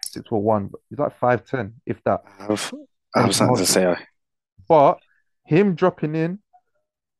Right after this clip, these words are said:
Speaker 1: playing passes, you can see him do intelligent, intelligent things too. And I think at Br-, at Brentford, he doesn't actually get enough goal-scoring chances. But I've watched him since,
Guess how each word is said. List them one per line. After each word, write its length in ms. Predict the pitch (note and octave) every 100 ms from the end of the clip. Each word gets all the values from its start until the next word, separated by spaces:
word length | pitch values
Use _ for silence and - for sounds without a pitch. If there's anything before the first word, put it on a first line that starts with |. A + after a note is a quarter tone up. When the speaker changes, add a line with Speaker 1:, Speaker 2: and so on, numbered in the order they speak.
| _ _ _ _
Speaker 1:
playing 280 | C3+ C#3 B2+
passes, 420 | C#3 C#3 - A2
you 80 | G#2+
can 140 | A2+
see 120 | E3
him 120 | D#3
do 180 | C3 C#3
intelligent, 600 | - A2+ C3 B2 A2+ G#2 - _
intelligent 560 | A#2+ C3 B2 G#2 G#2+ -
things 220 | A#2 G2+
too. 220 | A2+ G#2 G2+ _ _ _ _ _ _ -
And 320 | F3+ D3+ D3+ _ _ _ _ _ _ -
I 120 | B2+
think 340 | - G3+ F#3+
at 140 | F3 - _ _ _ _ _
Br-, 140 | - C3+ -
at 220 | C3+ B2+ F#2+ _ -
Brentford, 380 | D3 - G#2
he 140 | - A2
doesn't 360 | - C3+ D#3+ -
actually 380 | C3+ - - G#2+
get 400 | G2+ B2 G#2+ - _ _ _ _ A#2
enough 360 | A2 A#2+ -
goal-scoring 440 | A#2+ A#2 - A2+ G2+
chances. 400 | B2 A2+ - G2 _
But 100 | - -
I've 260 | F3 D#3+
watched 280 | C#3 - -
him 140 | C#3 A#2+
since, 360 | - A2 -